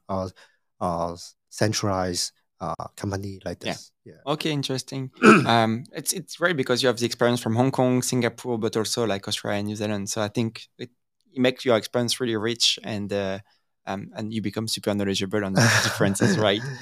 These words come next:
Speaker 1: Yeah, I'm just quite interested in that. And also, I believe, like, uh, open banking is just a start. Uh, la-, later on, it will be open finance,
Speaker 2: Mm.
Speaker 1: uh, in-,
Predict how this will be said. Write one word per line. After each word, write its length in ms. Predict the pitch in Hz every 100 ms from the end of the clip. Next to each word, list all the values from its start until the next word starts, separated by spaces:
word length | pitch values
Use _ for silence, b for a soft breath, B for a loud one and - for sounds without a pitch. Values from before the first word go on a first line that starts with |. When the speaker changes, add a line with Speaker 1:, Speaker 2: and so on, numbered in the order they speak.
| 117
Speaker 1:
Yeah, 380 | 143 123 113 113
I'm 180 | 104 110
just 260 | - 120 -
quite 240 | - 120
interested 460 | 113 113 117 135 127
in 160 | 110 110
that. 260 | 131 139
And 160 | 139 131
also, 320 | 143 160 175 b b 151
I 80 |
believe, 340 | 143 160 190 143
like, 280 | 123 123 - _ 127
uh, 340 | 110 107 110 147
open 240 | 147 143
banking 300 | 131 120 131
is 280 | 123 110 -
just 360 | - - 151 -
a 80 | 131
start. 380 | - 123 98 - _ -
Uh, 400 | 120 110 107 110 - _ _ _ -
la-, 140 | 151 156
later 200 | 143 139
on, 340 | 123 123 160
it 120 | 165
will 100 | 123
be 160 | 117 113
open 240 | 123 127
finance, 560 | 117 127 127 151 165 - B
Speaker 2:
Mm. 180 | 123 110 123
Speaker 1:
uh, 500 | 107 104 101 95 104 131
in-, 180 | 123